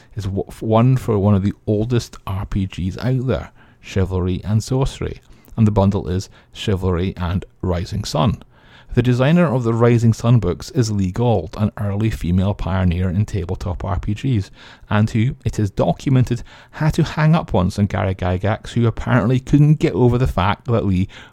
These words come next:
was a woman. And on that note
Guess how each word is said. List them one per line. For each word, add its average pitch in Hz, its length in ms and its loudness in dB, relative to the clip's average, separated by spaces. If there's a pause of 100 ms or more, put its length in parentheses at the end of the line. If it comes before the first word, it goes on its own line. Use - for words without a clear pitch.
(100)
was 78 400 -2 (720)
a 95 80 2
woman. 82 360 0 (340)
And 202 120 -2 (100)
on 180 160 6
that 165 240 6
note 120 300 2